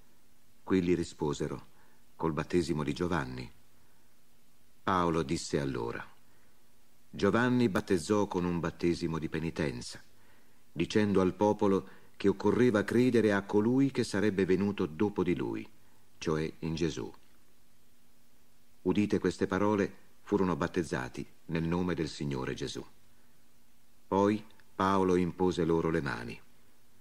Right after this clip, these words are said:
Lo Spirito Santo venne su di essi e cominciarono a parlare le lingue e a profetare. Erano in tutto circa dodici persone. Paolo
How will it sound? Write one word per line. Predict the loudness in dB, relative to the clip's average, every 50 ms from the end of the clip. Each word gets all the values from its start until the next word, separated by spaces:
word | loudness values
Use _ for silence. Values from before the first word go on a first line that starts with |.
| -20 -20 -14 -8
Lo | -6 -6
Spirito | -4 -2 0 2 2 2 0 -2
Santo | -2 -2 -2 -2 -2 -2 -4 -4 -2
venne | 0 0 0 0 -2 -4
su | -4 -6 -6
di | -4 -2 -2
essi | -2 -2 -6 -10 -12 -14 -14 -14 -16 -18 -18 -18 -18 -18 -18 -18 -14 -8
e | -6 -4
cominciarono | -2 0 0 0 0 -2 -2 -2 0 0 0 0 -2
a | -4
parlare | -4 -4 -6 -4 -4 -4 -4 -2 -2
le | -2 -2
lingue | -2 -2 -2 -2 -4 -4 -6 -6 -6 -8 -12 -18 -18 -18 -18 -18 -18 -20 -14 -8
e | -6 -6
a | -6
profetare. | -4 -6 -6 -4 -6 -8 -6 -6 -8 -8 -8 -10 -12 -14 -16 -18 -18 -18 -18 -18 -18 -18 -18 -18 -18 -18 -18 -18 -18 -18 -18 -18 -18 -18 -18 -10 -4
Erano | -2 0 0 2 2 0
in | 0 -2
tutto | -2 -4 -6 -6 -4 -4 -4
circa | -4 0 -2 -2 -2 -2 -4 -2
dodici | 0 0 0 0 -4 -6 -6 -6
persone. | -6 -6 -6 -8 -10 -10 -10 -12 -14 -16 -16 -16 -18 -18 -18 -18 -18 -18 -20 -20 -20 -20 -20 -20 -20 -20 -20 -20 -20 -20 -20 -20 -20 -20 -20 -12 -6
Paolo | -2 2 2 4 4 2 2 0 -2 -10